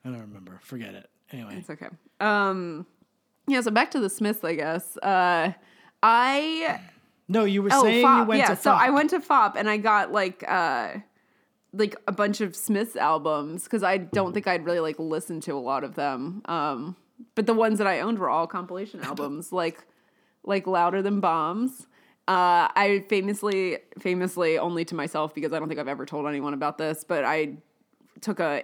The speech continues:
Speaker 2: eight-hour bus journey from Glasgow to London and I listened to Louder Than Bombs the entire
Speaker 1: Well,
Speaker 2: time.
Speaker 1: is Louder Than Bombs not a proper album?
Speaker 2: It's not. It's a compilation album.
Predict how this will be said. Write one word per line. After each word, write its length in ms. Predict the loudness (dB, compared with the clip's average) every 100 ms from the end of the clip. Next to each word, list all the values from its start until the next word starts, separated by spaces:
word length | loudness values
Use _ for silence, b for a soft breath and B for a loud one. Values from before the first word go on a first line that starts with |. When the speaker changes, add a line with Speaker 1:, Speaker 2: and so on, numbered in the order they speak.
| 0
Speaker 2:
eight-hour 400 | 2 2 2 -2
bus 320 | -2 -4 -4
journey 260 | -4 -2 -4
from 200 | -6 -4
Glasgow 460 | -2 -2 -4 -6
to 60 | -4
London 360 | -4 -4 -6 -8
and 100 | -8
I 60 |
listened 360 | -8 -8 -8 -8
to 60 |
Louder 320 | -4 -2 -2 -2
Than 140 | -4
Bombs 280 | -4 -4 -4
the 100 | -8
entire 360 | -8 -2 0 0
Speaker 1:
Well, 60 |
Speaker 2:
time. 340 | -2 -4 -6 -8 _
Speaker 1:
is 200 | -2 0
Louder 300 | 2 2 0
Than 140 | -2
Bombs 320 | -2 -2 -2 -2
not 380 | -2 -2 -2
a 60 | -4 -6 _
proper 360 | -8 -8 -4 -4
album? 360 | -4 -6 -6 -8
Speaker 2:
It's 180 | -6
not. 300 | -2 0 0
It's 100 | -2
a 60 | -4
compilation 500 | -4 -2 -2 -4 -2
album. 480 | -2 -2 -2 -4